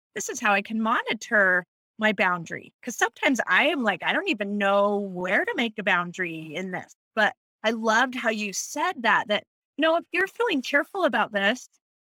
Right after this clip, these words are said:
that's a good indicator that you're in what you can give. And I just really, that just really was emphasized to me. So yeah, I really appreciate that. And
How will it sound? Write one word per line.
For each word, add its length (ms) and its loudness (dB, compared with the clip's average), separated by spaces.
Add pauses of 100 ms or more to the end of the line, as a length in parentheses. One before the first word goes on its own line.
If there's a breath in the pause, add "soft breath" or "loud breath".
(180)
that's 240 0
a 60 0
good 280 -2
indicator 840 -2
that 360 2
you're 360 0
in 400 -2
what 300 0
you 180 -6 (200)
can 360 -4
give. 280 -6 (320)
And 80 -2
I 100 2
just 220 -10
really, 600 -8
that 180 0
just 240 -16
really 560 -6 (120)
was 240 -4
emphasized 720 -6
to 80 -16
me. 180 -8 (140)
So 220 -2 (460)
yeah, 160 2
I 60 0
really 260 0
appreciate 500 -8
that. 260 -2
And 200 -4